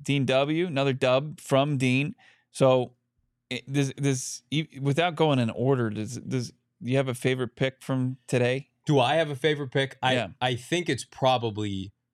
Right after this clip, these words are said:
Speaker 2: Ojulari.
Speaker 1: Yeah.
Speaker 2: Um, just because when I read
Speaker 1: S E C ass kicker.
Speaker 2: when I read statistics from
Speaker 1: <laughs>
Speaker 2: Pro Football Focus that he's second to only Will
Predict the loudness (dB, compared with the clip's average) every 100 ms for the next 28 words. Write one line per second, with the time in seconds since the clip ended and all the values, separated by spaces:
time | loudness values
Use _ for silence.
0 | _ _ -2 -2 0 -2 -2 -4 -8 _
1 | -4 -4 -2 -2 -2 -2 -4 -8 -12 -8
2 | -6 -4 -4 -2 0 0 -2 -6 -14 _
3 | -6 -2 0 0 0 0 0 -2 -4 -4
4 | -4 -2 -2 -4 -2 -4 -2 0 2 2
5 | 2 2 0 -4 -4 -2 0 0 -4 -4
6 | -2 0 0 -2 -2 0 -2 -2 -6 -8
7 | -6 -6 -6 -4 -6 -6 -6 -6 -6 -4
8 | -4 -4